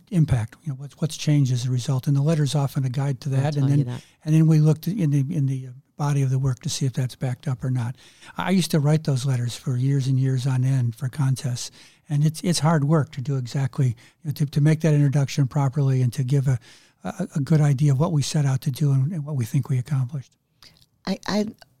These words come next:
Speaker 3: my big takeaway from the letters was how much resources went into it. It was really interesting for me to, to see what they did devoted in terms of time and manpower and money and
Speaker 2: Just
Speaker 3: everything
Speaker 2: for
Speaker 3: else.
Speaker 2: context,
Speaker 3: Right.
Speaker 2: then, yeah. Does length play into your decision making at all,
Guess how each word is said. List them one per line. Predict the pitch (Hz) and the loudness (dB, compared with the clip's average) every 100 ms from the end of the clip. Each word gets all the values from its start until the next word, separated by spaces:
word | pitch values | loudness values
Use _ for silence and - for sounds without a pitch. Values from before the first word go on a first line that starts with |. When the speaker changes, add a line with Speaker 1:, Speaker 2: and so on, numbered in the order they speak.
| - | -16
Speaker 3:
my | 170 175 | -6 -2
big | 170 151 | -2 -2
takeaway | 156 151 135 | -2 0 0
from | - | 2
the | 135 | 2
letters | 139 131 131 | 2 2 0
was | 127 | 0
how | 135 | 2
much | 131 - | 2 0
resources | 131 123 - 113 107 101 | -2 -2 -2 -2 -2 -2
went | 107 | -4
into | 107 - | -4 -6
it. | 131 - | -12 -6
It | 131 | -2
was | 139 - | 0 0
really | 139 139 | 0 0
interesting | - 135 - 127 | 0 -2 -2 -4
for | 127 | -2
me | 120 | -2
to, | 117 - - | -4 -6 -6
to | 151 | -2
see | - 143 117 127 151 | 0 0 -2 -4 -8
what | - 131 131 | -12 -10 -8
they | - | -4
did | 127 123 | -2 -2
devoted | 120 117 120 | 0 0 0
in | 110 | -2
terms | 110 101 110 | -2 -2 -4
of | |
time | - 139 127 131 | -4 -2 0 -2
and | 117 113 | -4 -6
manpower | 120 117 127 120 113 113 | -4 -4 -4 -2 -2 -2
and | 113 104 - _ _ _ _ _ _ - | -4 -8 -14 _ _ _ _ _ _ 0
money | 160 131 127 120 135 | 4 4 4 2 2
and | 107 | 0
Speaker 2:
Just | 98 113 | -2 -2
Speaker 3:
everything | 113 | 0
Speaker 2:
for | 113 | 0
Speaker 3:
else. | 107 | 2
Speaker 2:
context, | 156 151 - 131 107 - | 2 0 0 -4 -4 -6
Speaker 3:
Right. | 107 | -4
Speaker 2:
then, | 120 120 | -2 -4
yeah. | 147 131 131 _ _ _ _ _ _ _ | -4 -6 -6 _ _ _ _ _ _ _
Does | 185 165 | -2 0
length | 196 262 - | 2 2 0
play | - 220 | 0 2
into | 220 214 202 | 2 -2 -2
your | 196 | 0
decision | 185 - 185 180 | 0 -2 0 -2
making | 165 160 165 160 | -2 -4 -2 -2
at | |
all, | 151 143 | -2 -2